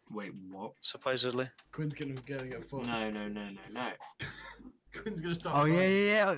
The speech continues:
Speaker 4: Yeah,
Speaker 1: Oh,
Speaker 4: Quinn
Speaker 1: it's
Speaker 4: drinks the
Speaker 1: fucking
Speaker 4: straw.
Speaker 1: Michael Gove.
Speaker 4: Oh, yeah.
Speaker 1: Get out. Why
Speaker 3: Wait,
Speaker 1: is
Speaker 3: are
Speaker 1: he
Speaker 3: you watching?
Speaker 1: environment secretary? He was doing schools last year.
Speaker 3: I mean, to be fair, in
Speaker 1: They
Speaker 3: a lot,
Speaker 1: just
Speaker 3: I
Speaker 1: give
Speaker 3: mean,
Speaker 1: them
Speaker 3: they sh-
Speaker 1: random,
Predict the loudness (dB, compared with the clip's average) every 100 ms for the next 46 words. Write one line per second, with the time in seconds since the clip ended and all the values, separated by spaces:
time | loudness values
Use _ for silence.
0 | 6 8 8 6 4 0 -2 -6 -6 -4
1 | 0 2 8 8 8 6 4 2 2 6
2 | 8 6 4 -4 -6 -2 2 2 2 -2
3 | -6 6 10 10 8 6 8 8 8 4
4 | -4 2 10 12 12 10 8 10 10 8
5 | 10 12 12 8 6 4 2 0 -2 -2
6 | -6 -6 -2 -2 -2 -2 -2 0 2 2
7 | 2 -2 -6 0 4 6 6 4 2 2
8 | -2 -8 -4 -4 -4 -10 _ _ _ _
9 | _ _ -6 -2 0 0 -2 -8 _ -12
10 | -6 4 6 6 4 -4 -10 -2 4 4
11 | 4 2 4 4 6 6 6 10 10 10
12 | 8 4 2